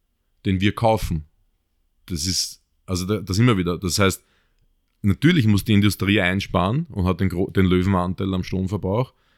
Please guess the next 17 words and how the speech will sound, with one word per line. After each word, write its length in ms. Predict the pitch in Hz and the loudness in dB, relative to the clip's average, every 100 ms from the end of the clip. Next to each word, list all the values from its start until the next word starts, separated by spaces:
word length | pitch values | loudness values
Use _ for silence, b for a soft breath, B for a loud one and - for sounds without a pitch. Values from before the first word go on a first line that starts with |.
| _ | _
aber 160 | 82 175 | -4 -2
der 100 | 92 | -2
kleine 380 | 85 82 127 | 0 0 0
Mensch 300 | 120 98 117 | 0 0 -2
am 80 | 113 | -2
Ende 220 | 85 104 | -4 -4
des 180 | 113 113 | -6 -6
Tages 500 | 92 92 110 - - | -2 -2 -4 -6 -4
hat 280 | 95 98 - | -4 -4 -4
Gewicht. 420 | 107 98 80 - | -2 -2 -4 -8
Und 340 | 87 82 - - | -10 -10 -14 -10
meine 200 | 90 87 | -6 -6
Lebensgefährtin 580 | 92 95 104 95 98 | -6 -6 -4 -4 -4
arbeitet 380 | 90 90 95 - | -6 -8 -10 -10
bei 60 | 98 | -8
der 120 | 92 | -6
Energieagentur, 800 | 95 92 107 104 107 104 113 | -4 -4 -2 0 0 0 -2